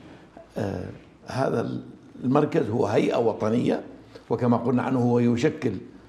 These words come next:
ضمير هذا الوطن في حماية كرامة الإنسان وحقوقه. آه، آه، هناك خصوصية للأردن خصوصية لمجتمعنا.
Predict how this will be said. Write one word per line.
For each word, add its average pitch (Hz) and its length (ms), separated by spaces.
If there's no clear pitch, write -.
ضمير 147 440
هذا 113 220
الوطن 113 480
في - 160
حماية 123 420
كرامة 120 360
الإنسان 113 480
وحقوقه. - 640
آه، 110 360
آه، - 180
هناك 175 640
خصوصية - 680
للأردن 113 680
خصوصية 143 480
لمجتمعنا. 113 680